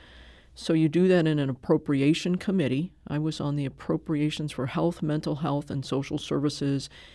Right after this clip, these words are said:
There's an appropriation for agriculture, one for economic development, public safety, corrections. So the different departments throughout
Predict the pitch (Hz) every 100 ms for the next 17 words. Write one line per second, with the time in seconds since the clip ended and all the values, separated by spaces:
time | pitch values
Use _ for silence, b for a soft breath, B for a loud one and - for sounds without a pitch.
0 | B - 180 180 170 165 143 151 147 160
1 | 143 156 - 143 143 151 - 151 143 -
2 | 147 139 143 143 139 147 143 147 156 143
3 | 143 139 147 139 135 135 139 131 - 160
4 | 156 147 - 139 131 143 139 139 139 131
5 | 120 - - 127 127 - B B B B
6 | B - 185 180 - 240 196 175 156 -
7 | 175 180 165 160 - 165 156 147 147 -
8 | -